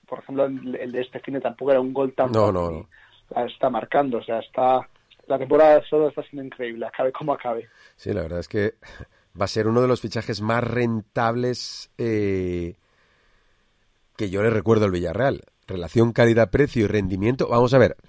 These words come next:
Speaker 2: es que Sorloth de la primera vuelta es el que te mantiene vivo, ¿eh?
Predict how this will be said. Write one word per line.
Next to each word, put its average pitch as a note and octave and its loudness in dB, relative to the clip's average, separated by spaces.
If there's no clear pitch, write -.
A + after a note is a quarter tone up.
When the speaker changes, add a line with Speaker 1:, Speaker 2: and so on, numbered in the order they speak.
Speaker 2:
es - -4
que G#2+ 0
Sorloth B2 4
de A#2+ 4
la A2+ 4
primera A#2 2
vuelta A#2 2
es D#3+ -2
el F3 -2
que F3+ 0
te E3 0
mantiene A#2 0
vivo, A#2 -2
¿eh? A2+ -12